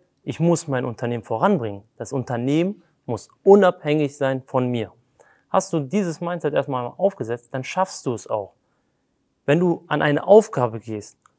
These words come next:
und dir sagst, „Das schaffe ich eh nicht“, dann schaffst du es auch nicht, ja? Wenn du das Mindset mitbringst,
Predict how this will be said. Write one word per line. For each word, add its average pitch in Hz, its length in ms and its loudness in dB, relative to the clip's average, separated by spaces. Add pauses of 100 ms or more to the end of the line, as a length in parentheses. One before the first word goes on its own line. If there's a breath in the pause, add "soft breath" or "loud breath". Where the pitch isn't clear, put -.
(120)
und 135 180 -2
dir 131 80 2
sagst, 147 400 2 (600)
„Das 120 120 0
schaffe 156 260 2
ich 160 160 -2
eh 208 140 6
nicht“, 135 240 0
dann 143 100 2
schaffst 226 360 2
du 143 40 0
es 117 140 -4
auch 107 200 -4
nicht, 104 280 -10 (480)
ja? 135 200 -4 (440 soft breath)
Wenn 156 100 2
du 185 80 0
das 160 220 2
Mindset 170 520 -2 (360)
mitbringst, 110 720 -4